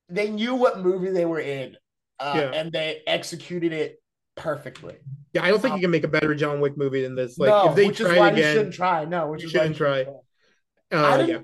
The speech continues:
Speaker 1: I did not walk into this thinking it would be the last movie, and I walked out being like, "Yep,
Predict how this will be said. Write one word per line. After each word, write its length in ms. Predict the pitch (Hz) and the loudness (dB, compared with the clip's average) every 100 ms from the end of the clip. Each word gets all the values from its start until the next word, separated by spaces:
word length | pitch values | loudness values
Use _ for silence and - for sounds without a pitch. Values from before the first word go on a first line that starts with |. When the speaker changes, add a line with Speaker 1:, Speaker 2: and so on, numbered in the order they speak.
| _ - | _ 0
Speaker 1:
I 140 | 254 | 0
did 120 | 302 | 2
not 220 | 240 240 208 | 0 0 2
walk 260 | 208 208 | 2 0
into 240 | 190 190 170 | -4 -4 -4
this 240 | 147 139 | -4 -6
thinking 200 | 165 160 | -10 -8
it 40 | |
would 100 | 156 | -8
be 100 | 143 | -8
the 100 | 147 | -6
last 360 | 135 123 123 - | -4 -4 -4 -8
movie, 160 | 143 131 | -10 -6
and 60 | 135 | -4
I 40 | |
walked 300 | 143 151 147 | -2 -2 -2
out 160 | 151 139 | -4 -4
being 180 | 139 135 | -8 -6
like, 180 | 127 - | -8 -2
"Yep, 220 | 175 185 | -2 -2